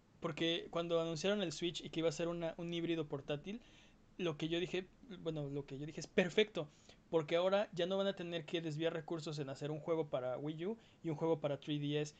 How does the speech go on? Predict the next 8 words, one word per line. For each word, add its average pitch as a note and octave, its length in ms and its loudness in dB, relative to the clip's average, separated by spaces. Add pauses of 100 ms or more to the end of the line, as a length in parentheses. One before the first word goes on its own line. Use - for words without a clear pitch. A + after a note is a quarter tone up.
(160)
y E3 80 0
mantener E3 460 2
a E3 80 6
las D#3 200 4
dos D#3 160 0
consolas, D#3 600 0 (360)
eh, C#3 800 2
eh, C#3 580 -2